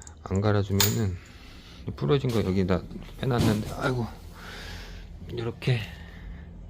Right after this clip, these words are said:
알루미늄이다 보니까 부러져가지고, 아, 금액이 너무, 너무하네, 너무해. 애초에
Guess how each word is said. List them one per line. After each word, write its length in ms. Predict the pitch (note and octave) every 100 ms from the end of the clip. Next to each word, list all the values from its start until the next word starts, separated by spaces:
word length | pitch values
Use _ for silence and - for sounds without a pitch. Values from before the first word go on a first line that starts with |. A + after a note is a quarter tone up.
| - - - - - - - -
알루미늄이다 760 | - A2 A#2+ A2+ A2+ G#2 F#2+
보니까 480 | F#2 F#2+ G2 A#2 G2+ - - - -
부러져가지고, 720 | C3 B2+ A2+ G2+ F#2+ F#2 G2+ G2 - - - - - - - - - - - - - - - - - - - -
아, 440 | A2 G#2+ G#2 G2
금액이 580 | - G#2+ A2 G2+ G2+ G#2
너무, 320 | F2+ G2 G2+ G2 - - - - -
너무하네, 500 | G2 F#2 G#2+ G2 F2+
너무해. 440 | F2 F2 F#2 F2 - - - - - - - - - - - - - - - - - - - - - - - - - - - G#2
애초에 640 | G2+ - - A2+ A2 G#2+